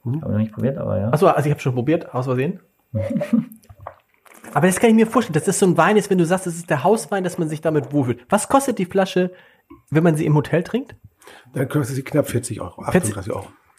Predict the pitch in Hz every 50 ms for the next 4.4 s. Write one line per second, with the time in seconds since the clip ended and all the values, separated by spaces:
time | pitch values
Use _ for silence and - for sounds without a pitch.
0 | _ _ - _ - 233 214 135 98 104 110 113 - - - 123 143 156 - -
1 | 175 160 - 143 135 113 107 - - - - - - - - - 240 - - 233
2 | - - - 196 151 135 127 123 151 151 - - - - - - - - - -
3 | - - - 170 226 214 - 180 156 - 170 208 214 185 147 143 175 226 - -
4 | 180 165 151 120 110 - 98